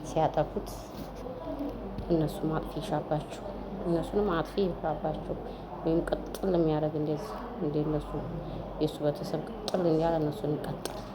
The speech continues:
የሚያደርግ አንጀታቸው ውስጥ ፍረድባቸው። የምር ፍረድባቸው ፈጣሪ። ከባድ ነው።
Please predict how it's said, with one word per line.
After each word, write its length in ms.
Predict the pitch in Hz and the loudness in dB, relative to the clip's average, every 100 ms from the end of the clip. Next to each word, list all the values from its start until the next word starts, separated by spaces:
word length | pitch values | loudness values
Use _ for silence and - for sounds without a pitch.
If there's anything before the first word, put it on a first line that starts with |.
| - | -2
የሚያደርግ 380 | - - 196 180 | 0 2 2 2
አንጀታቸው 500 | 156 151 156 - 151 | 0 0 -4 -2 -2
ውስጥ 180 | 151 - | -2 -4
ፍረድባቸው። 640 | - 156 151 - 143 - | 2 2 2 0 0 2
የምር 280 | 156 180 202 - - - - - - - | 4 4 4 -2 -6 -6 -6 -6 -4 -2
ፍረድባቸው 680 | - 165 151 151 147 147 - | 2 2 2 2 0 0 -4
ፈጣሪ። 380 | - - 147 143 - - - - - - - - - - | -4 -2 -2 -2 -6 -12 -12 -12 -12 -12 -8 -4 -4 -2
ከባድ 440 | - 156 - 151 151 | 4 4 6 4 4
ነው። 120 | 143 | 2